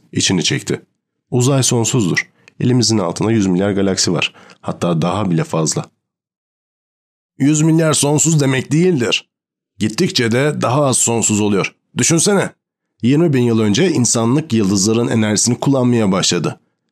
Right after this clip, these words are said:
Birkaç asır sonra da gezegenler arası yolculuk yapmak mümkün oldu. İnsanlığın küçücük bir gezegeni doldurması bir milyon yıl aldı. Galaksinin geri kalanını doldurması ise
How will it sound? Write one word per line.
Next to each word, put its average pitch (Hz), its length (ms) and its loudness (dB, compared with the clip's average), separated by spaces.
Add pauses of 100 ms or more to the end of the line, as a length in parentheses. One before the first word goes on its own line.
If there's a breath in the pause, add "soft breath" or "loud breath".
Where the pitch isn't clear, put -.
(120)
Birkaç 101 380 -2
asır 87 200 -2
sonra 95 360 -2
da 120 200 -2 (300 soft breath)
gezegenler 92 500 -2
arası 98 280 0
yolculuk 98 360 -2
yapmak 95 380 -2
mümkün 107 340 0
oldu. 85 340 -4 (500)
İnsanlığın 113 600 0
küçücük 92 460 -2
bir 101 100 0
gezegeni 107 520 0
doldurması 101 720 0 (280 loud breath)
bir 113 220 2
milyon 107 420 2
yıl 101 180 2
aldı. 90 400 -2 (640)
Galaksinin 95 580 0
geri 104 200 0
kalanını 95 360 0
doldurması 90 500 0
ise 98 360 0